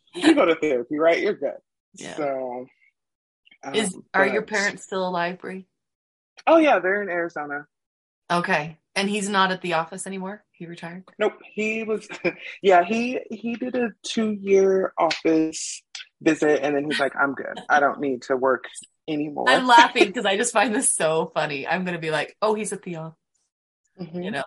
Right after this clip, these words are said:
Speaker 2: I might have to clarify with my children if they hear this. "No, your dad really is at just the office."
Speaker 1: <laughs> Like
Speaker 2: Just
Speaker 1: the
Speaker 2: the
Speaker 1: actual,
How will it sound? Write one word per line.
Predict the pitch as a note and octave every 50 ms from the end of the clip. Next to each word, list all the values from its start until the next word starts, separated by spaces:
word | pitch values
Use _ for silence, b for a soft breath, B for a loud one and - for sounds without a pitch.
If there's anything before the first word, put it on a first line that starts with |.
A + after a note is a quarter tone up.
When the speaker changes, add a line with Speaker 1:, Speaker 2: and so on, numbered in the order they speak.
| - B B B B B B
Speaker 2:
I | E3+
might | F3+ F3+ F3
have | G3 F#3 F3+ -
to | - -
clarify | - - F3+ F3 E3+ E3 - D3+ D3+
with | D3+ D3+ D3+
my | D3+ D3 D3
children | - - D#3+ D3+ D3 C#3 C3+
if | C3+ -
they | - B2+ C3 C#3+ C3+
hear | D3+ C#3 B2+
this. | B2 C3 -
"No, | G3+
your | F3+ E3+ F3 F3
dad | F3+ E3+ E3 D#3+
really | E3 E3 D#3+ D3+ C#3 -
is | D3 D3+ D3 -
at | A#2+ - - _ _
just | - D#3+ D#3 - -
the | D#3+ C3
office." | A2+ G#2+ A2 - - - A#3 - - G#3
Speaker 1:
<laughs> | F#3+ - - - - - _
Like | F3 E3 E3+
Speaker 2:
Just | F#3+ F#3+
Speaker 1:
the | - -
Speaker 2:
the | -
Speaker 1:
actual, | D3+ D#3 D3 - - - C3+ B2+ B2